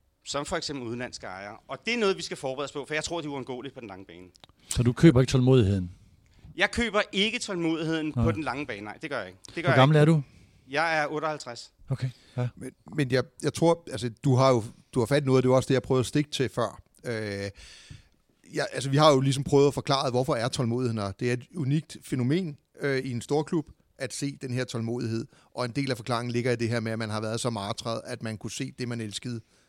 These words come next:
Speaker 3: øh, var tæt på at forsvinde. Altså, ligesom folk, der har været alvorligt syge, bliver meget taknemmelige tit efterfølgende og får et rigtig godt liv som følge af det. Øh, så det kan godt forklares, hvorfor tålmodigheden er der også helt rationelt. Øh, men der er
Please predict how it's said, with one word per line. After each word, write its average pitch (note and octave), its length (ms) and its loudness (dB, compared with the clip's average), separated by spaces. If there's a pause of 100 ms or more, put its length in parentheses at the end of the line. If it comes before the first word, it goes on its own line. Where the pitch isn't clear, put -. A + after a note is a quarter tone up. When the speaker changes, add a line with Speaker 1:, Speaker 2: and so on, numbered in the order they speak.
(120)
Speaker 3:
øh, A2 360 -2 (160)
var C3 180 -4
tæt - 220 -4
på A#2 140 -4
at G2 60 -6
forsvinde. G2+ 360 -12 (140)
Altså, G#2+ 260 -8 (200)
ligesom C#3 260 0
folk, C3+ 200 -2
der A#2+ 60 -2
har A#2 60 0
været A2+ 120 0
alvorligt B2 400 -4
syge, C#3 320 0 (240)
bliver C#3 120 0
meget A2+ 240 -4
taknemmelige B2 500 -6
tit A2+ 280 -8 (160)
efterfølgende B2 520 -8
og A2 80 -8
får A2 140 -6
et - 80 -12
rigtig A2+ 220 -12
godt A2+ 220 -10
liv D3+ 220 -6 (220)
som B2+ 160 -6
følge G#2+ 300 -6
af G2+ 80 -6
det. G2 160 -10 (460)
Øh, A2+ 400 -2
så C3+ 120 -4
det B2+ 140 -2
kan C#3 80 -4
godt F3+ 180 4
forklares, D3+ 840 -2
hvorfor B2+ 340 -2 (100)
tålmodigheden A#2 640 -2
er G#2+ 140 -6
der B2+ 60 0
også B2 320 -4
helt - 300 -10
rationelt. - 680 -12 (460)
Øh, A2+ 420 -2 (1400)
men D3 260 0
der D3+ 60 4
er D#3 240 4